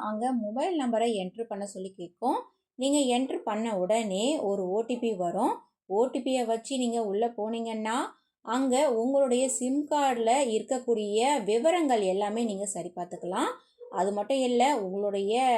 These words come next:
ஆதார் அட்டையை வச்சு எத்தனை போலியான சிம் கார்டுகள் அங்க வாங்கியிருக்காங்க அப்படின்ற டீட்டெயில் முதல் கொண்டு அங்க பார்க்கலாம். அஹ், நீங்க உபயோகிக்கும் சிம் கார்டு எண்ணை தவிர்த்து வேறு ஏதேனும் சிம் கார்டுகள் உங்க பெயர்ல இருந்துச்சுன்னா, "Not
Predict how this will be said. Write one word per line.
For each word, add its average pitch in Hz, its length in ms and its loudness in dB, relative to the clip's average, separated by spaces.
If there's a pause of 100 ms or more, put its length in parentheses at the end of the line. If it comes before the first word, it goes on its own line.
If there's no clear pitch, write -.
(180)
ஆதார் 269 340 2
அட்டையை 208 360 0
வச்சு 202 460 -2
எத்தனை 320 420 0
போலியான 233 540 0
சிம் 214 340 -8
கார்டுகள் 233 420 0
அங்க 196 220 0 (360)
வாங்கியிருக்காங்க 190 680 -2 (520)
அப்படின்ற 214 420 0
டீட்டெயில் 220 340 -2
முதல் 208 240 0
கொண்டு 220 260 -2
அங்க 190 220 -4
பார்க்கலாம். 180 540 -4 (520)
அஹ், 269 120 0
நீங்க 277 240 4 (100)
உபயோகிக்கும் 320 760 2
சிம் 269 320 -2
கார்டு 269 320 2
எண்ணை 220 360 -2
தவிர்த்து 214 720 0
வேறு 202 380 0
ஏதேனும் 262 540 0
சிம் 233 320 -4
கார்டுகள் 233 440 0
உங்க 190 220 -6 (120)
பெயர்ல 233 380 -2 (120)
இருந்துச்சுன்னா, 196 640 -6 (540)
"Not 254 300 -2